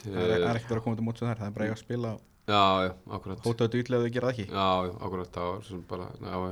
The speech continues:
Speaker 2: einmitt svipuð staða, sko, en, en, en, þú veist, ég segi, ég held að, ég held að ég hafi ekki miklu, eh, að bæta við það sem að, hérna, þú veist, hefur verið,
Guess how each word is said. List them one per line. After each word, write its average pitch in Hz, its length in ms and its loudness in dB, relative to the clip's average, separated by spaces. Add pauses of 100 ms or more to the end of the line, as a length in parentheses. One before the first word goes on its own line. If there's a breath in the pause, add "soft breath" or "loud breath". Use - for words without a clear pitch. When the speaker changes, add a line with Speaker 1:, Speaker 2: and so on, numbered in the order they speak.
(240)
Speaker 2:
einmitt 92 180 -6
svipuð 95 220 -4
staða, 95 260 2
sko, 90 200 -10
en, 101 160 -14
en, 92 240 -14
en, - 80 -14 (180)
þú - 80 -14
veist, - 240 -18
ég 98 100 -16
segi, 85 220 -6
ég 78 80 -10
held 78 120 -16
að, 87 120 -10
ég 85 80 -10
held - 100 -16
að 90 140 -8
ég 85 160 0
hafi 82 200 -6 (1200 loud breath)
ekki - 220 -12
miklu, 85 300 -2
eh, 85 560 -2
að 82 60 -10
bæta 87 280 0
við 87 140 4
það 90 60 -2
sem 87 140 -6
að, 82 140 -8
hérna, 90 220 -14
þú - 480 -18
veist, - 160 -20
hefur 87 160 -2
verið, 87 320 0